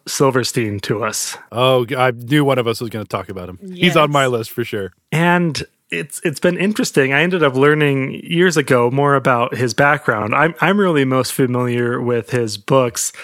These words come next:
Speaker 1: that are more focused on children, The Giving Tree, Where the Sidewalk Ends, and A Light in the Attic. But that's actually, like, a very small portion of what he did during his career.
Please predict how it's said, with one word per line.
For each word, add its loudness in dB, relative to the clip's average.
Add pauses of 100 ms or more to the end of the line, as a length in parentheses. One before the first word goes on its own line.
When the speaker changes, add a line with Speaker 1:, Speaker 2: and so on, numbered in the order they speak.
(260)
Speaker 1:
that -2
are 0
more 2
focused 2
on 0
children, -2
The -4
Giving 0
Tree, 0
Where -2
the -4
Sidewalk 0
Ends, -4 (440)
and -2
A -2
Light -2
in -4
the -4
Attic. -6 (760)
But -2
that's 2
actually, 0 (360)
like, -6
a -2
very 2
small 0
portion 0
of -4
what 0
he -4
did 0
during -2
his -4
career. -4